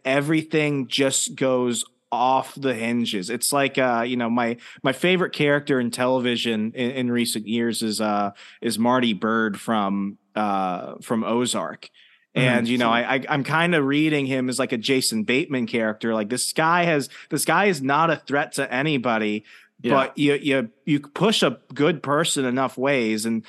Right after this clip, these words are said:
Speaker 1: you know, what happens, happens, man. Like, you wanted to rob him. Well, guess what? Now you're dead. Like,
Speaker 2: Right.
Speaker 1: you know, and, and this is him. This is a good, you know, moral person trying to contemplate that, because even though what he did, in my mind, is justified,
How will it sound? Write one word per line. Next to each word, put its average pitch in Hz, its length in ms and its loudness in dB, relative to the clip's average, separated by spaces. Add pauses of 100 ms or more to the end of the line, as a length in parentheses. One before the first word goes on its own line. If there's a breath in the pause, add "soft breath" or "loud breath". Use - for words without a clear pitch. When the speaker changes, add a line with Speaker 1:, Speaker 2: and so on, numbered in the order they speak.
(220 loud breath)
Speaker 1:
you 139 80 0
know, 127 160 2
what 127 200 2
happens, 190 400 0
happens, 165 480 0
man. 127 360 0
Like, 131 320 0
you 139 200 0
wanted 175 320 0
to 165 80 -2
rob 160 320 2
him. 135 140 0
Well, 135 140 0
guess 156 220 -2
what? 151 140 0
Now 127 260 2
you're 139 220 2
dead. 113 500 -2
Like, 110 400 -2
Speaker 2:
Right. 104 340 0 (120)
Speaker 1:
you 127 80 -6
know, 110 160 2
and, 117 200 -2
and 131 160 0
this 143 200 2
is 151 160 0
him. 160 280 2
This 127 120 0
is 156 120 -2
a 170 40 2
good, 135 640 0
you 147 120 -2
know, 127 100 2
moral 123 520 2
person 131 580 0 (300 loud breath)
trying 165 260 2
to 202 80 2
contemplate 226 720 2
that, 107 280 -2
because 160 420 0 (320 loud breath)
even 269 380 0
though 226 160 2
what 196 160 4
he 214 260 0
did, 147 300 0
in 143 180 2
my 147 380 4
mind, 127 540 0
is 117 200 -2
justified, 107 1080 0